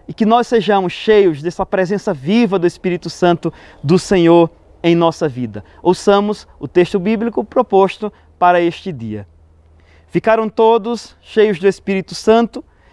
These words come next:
e começaram a falar em outras línguas, conforme o Espírito Santo lhes concedia que falassem. Meus irmãos e irmãs,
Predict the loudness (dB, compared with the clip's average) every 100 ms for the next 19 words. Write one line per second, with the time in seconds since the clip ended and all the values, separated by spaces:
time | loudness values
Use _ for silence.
0 | -10 -4 -2 -2 2 2 2 0 2 4
1 | 2 0 0 0 0 0 0 -2 -2 -2
2 | -4 -6 -10 _ _ _ -2 0 0 2
3 | 2 2 -4 -4 -4 -4 -4 -8 -8 -12
4 | 0 2 2 -2 -8 _ _ -4 -4 -2
5 | -4 0 -2 -2 -2 -2 -2 -4 -2 0
6 | -4 -10 -16 -18 -20 _ _ _ _ _
7 | _ -6 -2 0 2 0 -2 -6 -4 -2
8 | -2 -4 -10